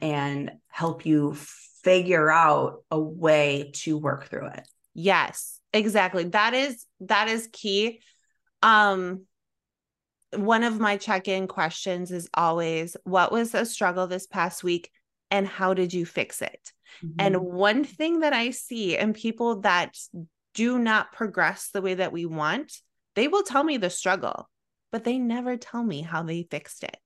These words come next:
Speaker 1: Mm-hmm.
Speaker 2: And that's a mental note. And I always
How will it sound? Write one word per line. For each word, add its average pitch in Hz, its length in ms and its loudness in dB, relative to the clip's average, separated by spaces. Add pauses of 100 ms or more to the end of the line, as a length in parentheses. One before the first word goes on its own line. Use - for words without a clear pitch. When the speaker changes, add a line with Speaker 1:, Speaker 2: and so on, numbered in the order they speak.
(360)
Speaker 1:
Mm-hmm. 175 260 -12
Speaker 2:
And 220 220 2 (220)
that's 208 240 2
a 302 80 8
mental 277 380 4
note. 175 240 0
And 196 140 -2
I 175 180 0
always 226 560 -2